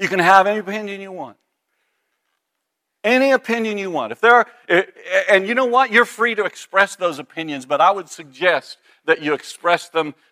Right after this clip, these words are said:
to the proper authorities. If you want to come up to me and share an opinion of something you don't like about what we're doing, I'm happy to hear it. And I won't judge you.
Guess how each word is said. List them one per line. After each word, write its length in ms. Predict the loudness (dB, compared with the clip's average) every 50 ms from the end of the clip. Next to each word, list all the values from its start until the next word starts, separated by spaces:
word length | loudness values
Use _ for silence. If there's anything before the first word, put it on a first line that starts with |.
| _ _
to 260 | -4 -2 -2 -2 -2
the 100 | -2 -4
proper 480 | -2 _ 2 2 2 0 -2 -6 -8 -6 _
authorities. 1040 | -10 -10 -6 -4 -4 -2 -2 -4 -6 -8 _ -20 _ -20 -20 _ _ _ -20 -20 -20 _ _ _ _ _ _ _ _ _ _ _ _ _ _ _ _ _ _ _ _ _ _ _ _ _ _ _ _ _ _ _ _ _ _ _ _ _ _ _ _ _ _ _ _ _ _ _ _ _ _ _ _ _
If 120 | _ -4
you 120 | -2 2
want 200 | 4 4 4 4
to 60 | 2 2
come 220 | 2 2 4 6
up 180 | 6 4 4 2
to 100 | -4 -8
me 360 | -4 -2 -2 0 0 0 -2
and 180 | -2 -4 -6 -8
share 300 | -10 -6 -4 0 0 0
an 80 | 0
opinion 640 | -2 -8 -12 -10 -10 -8 -8 -6 -6 -8 -8 -10 -14 _ _ _ _ _
of 180 | -2 -2 -2 0
something 380 | -2 -2 -2 -2 -4 -4 -4
you 100 | -4 -2
don't 160 | -2 -2 -2
like 260 | 0 0 0 0 -2 -2
about 260 | 0 0 0 0 0
what 160 | -2 -4 -4
we're 80 | -6 -6
doing, 220 | -4 -4 -2 -2
I'm 160 | -2 -4 -4
happy 420 | -6 -8 -6 -6 -6 -8 -12 -18 -20
to 40 |
hear 280 | -20 _ -20 -18 -18 -18
it. 100 | -20 -14 -10
And 100 | -6 -4
I 80 | -4 -4
won't 260 | -4 -6 -10 -14 -16
judge 380 | _ -8 -6 -6 -6 -8 -10 -12
you. 260 | -12 -12 -12 -12